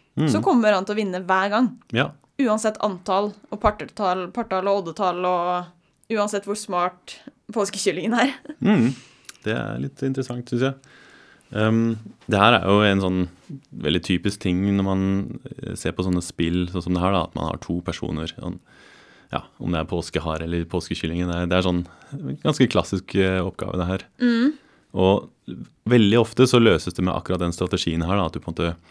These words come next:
Speaker 1: stjeler strategien da, til, eh, motstanderen her da.
Speaker 2: Ja.
Speaker 1: Så a-, akkurat her så er det på en måte sånn veldig elegant, fordi du på en måte gjør akkurat det samme, liksom, at du, altså
Speaker 2: Ja, man har delt opp i to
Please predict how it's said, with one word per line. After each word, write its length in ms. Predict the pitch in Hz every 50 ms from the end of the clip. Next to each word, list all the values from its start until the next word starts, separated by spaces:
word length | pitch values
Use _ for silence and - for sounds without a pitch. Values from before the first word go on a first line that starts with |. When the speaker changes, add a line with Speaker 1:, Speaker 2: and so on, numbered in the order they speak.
| _ _ _ _ -
Speaker 1:
stjeler 600 | - - - - - 87 82 78 78 78 82 87
strategien 600 | - - 98 87 - 95 - - 82 82 87 92
da, 120 | 101 98 87
til, 380 | - - 80 78 82 82 82
eh, 260 | 85 85 87 87 95 101
motstanderen 640 | - 95 98 90 78 - - - - 78 80 82
her 100 | 87 92
da. 120 | 87 85 80 - _ _ _ -
Speaker 2:
Ja. 300 | 233 233 226 220 220 208 196 - _ _ _ _ _ - _ _
Speaker 1:
Så 120 | - - 92
a-, 100 | 92 90 -
akkurat 300 | - 92 - 101 95 -
her 180 | 101 107 117 110
så 100 | 104 104
er 40 | 95
det 80 | 90 90
på 60 | 101
en 40 | 90
måte 140 | 90 90 87
sånn 220 | 90 87 87 78 -
veldig 360 | - - 87 90 90 80 80
elegant, 380 | 80 80 87 90 98 107 107 95
fordi 180 | - 95 92 87
du 60 | 85
på 100 | 82 87
en 60 | 85
måte 220 | - 80 78 80 - _ _ _ _ _ _ _ _ _ _ _ _ _ _ -
gjør 240 | 90 85 85 90 98 -
akkurat 240 | - - - 85 -
det 80 | 101
samme, 320 | - - 101 85 80 85 107
liksom, 240 | 135 123 104 92 87
at 80 | 85 85
du, 280 | - 85 87 87 87 87 - -
altså 180 | 139 - - -
Speaker 2:
Ja, 360 | 233 226 220 220 214 214 214 208
man 160 | 208 226 226 233
har 100 | 214 214 214
delt 260 | 214 202 185 180 -
opp 100 | 202 190
i 60 | 196 196 - -
to 400 | - - 196 185 190 190 190